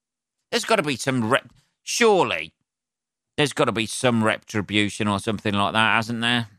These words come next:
You know, I know you can't hit women, but Jesus. No, I'm not suggesting hitting them. You know, just, like,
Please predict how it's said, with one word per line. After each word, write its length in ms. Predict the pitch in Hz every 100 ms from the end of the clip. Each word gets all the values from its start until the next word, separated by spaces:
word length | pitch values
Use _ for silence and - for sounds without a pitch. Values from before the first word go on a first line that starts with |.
| _ _ _ _
You 160 | - 160
know, 200 | 113 80 _ _ _ _
I 100 | 185
know 140 | 185
you 160 | 156 110
can't 340 | - 110 110
hit 240 | 92 110 95
women, 300 | 98 98 87
but 180 | 87
Jesus. 720 | _ 143 156 143 117 - - - _ _ -
No, 140 | 226
I'm 100 | 180
not 240 | 180 147
suggesting 800 | - 139 104 131 127 - - 110
hitting 300 | 92 110 -
them. 220 | 101 87 76 _
You 120 | 156
know, 160 | 127 90
just, 320 | - 131 -
like, 260 | 135 110